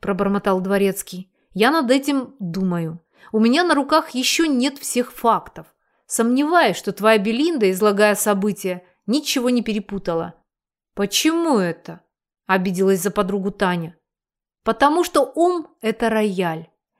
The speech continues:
Мужчина исполняет на нем концерты, а женщина беспорядочно стучит по клавишам. Конечно, я имею в виду не всех женщин»,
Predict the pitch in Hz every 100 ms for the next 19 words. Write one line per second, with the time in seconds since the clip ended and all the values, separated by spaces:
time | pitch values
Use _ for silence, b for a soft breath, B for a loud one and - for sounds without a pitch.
0 | _ 226 269 - 381 330 - 277 285 302
1 | 311 294 240 269 277 269 277 277 320 170
2 | - 165 226 180 180 208 320 339 226 175
3 | 170 _ - 220 - 294 349 294 - 190
4 | - 180 240 214 208 208 190 170 165 -
5 | 175 175 _ _ _ 196 185 196 302 302
6 | 302 b b 196 214 302 311 320 262 262
7 | 269 294 285 - 302 262 190 170 - 170